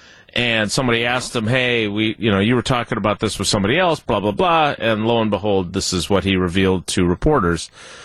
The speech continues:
Um, I, I know it's fun, and it's different,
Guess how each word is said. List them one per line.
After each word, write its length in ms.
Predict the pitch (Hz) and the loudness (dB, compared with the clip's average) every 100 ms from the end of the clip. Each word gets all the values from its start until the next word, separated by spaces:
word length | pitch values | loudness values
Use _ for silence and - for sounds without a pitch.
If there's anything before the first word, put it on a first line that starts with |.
| - - | -20 -8
Um, 360 | - 143 123 98 _ _ _ _ _ _ _ _ _ _ | -4 -2 -4 -6 _ _ _ _ _ _ _ _ _ _
I, 180 | 160 175 | -6 -4
I 180 | - 180 | -4 -4
know 160 | 180 180 | -2 -2
it's 140 | 180 - | -2 -6
fun, 400 | - 80 71 - - - _ - - - | -4 -4 -6 -14 -20 -20 _ -20 -20 -8
and 160 | - 123 | -2 -2
it's 140 | 107 | -4
different, 800 | - 147 - 104 80 - - - | -2 -4 0 -2 -2 -4 -10 -10